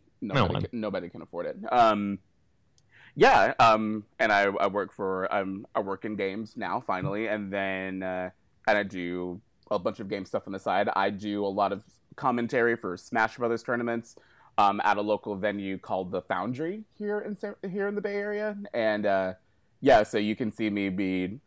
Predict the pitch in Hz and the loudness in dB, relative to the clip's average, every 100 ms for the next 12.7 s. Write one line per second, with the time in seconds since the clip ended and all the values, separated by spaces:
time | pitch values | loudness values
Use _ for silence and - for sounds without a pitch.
0 | _ - 98 85 90 92 92 85 82 85 | _ -4 -2 0 0 0 0 2 4 2
1 | 92 87 87 - 98 - 98 85 - 90 | 2 0 -4 -6 -8 -6 -4 -4 -4 -4
2 | 87 - 92 92 98 107 90 85 82 - | -4 -2 0 2 0 0 0 0 -2 -4
3 | - - _ - 123 113 104 - 143 139 | -12 -18 _ 2 4 4 2 6 8 8
4 | 135 123 120 120 120 127 123 143 143 131 | 6 4 2 0 -2 -2 2 4 4 2
5 | - 101 95 92 135 117 123 98 98 95 | 0 -2 -2 -2 -4 -4 -2 0 2 0
6 | - 107 104 98 95 87 _ _ - 92 | 0 -4 -4 -2 -4 -6 _ _ -10 -10
7 | - 101 92 - 90 87 87 _ _ _ | -10 -10 -10 -8 -8 -8 -10 _ _ _
8 | _ 127 107 107 131 - 143 135 123 120 | _ 0 2 2 0 2 4 4 4 2
9 | 104 98 - _ _ 220 - - 151 175 | 2 0 -4 _ _ 2 4 4 4 2
10 | 135 - - 110 - 117 110 110 107 98 | 0 -4 -4 -4 -2 -4 -2 -2 -2 -2
11 | 90 - 107 110 120 120 127 127 - 127 | -6 -2 0 0 0 2 2 0 -4 -4
12 | 113 - 117 113 107 101 - | -2 0 0 2 4 2 0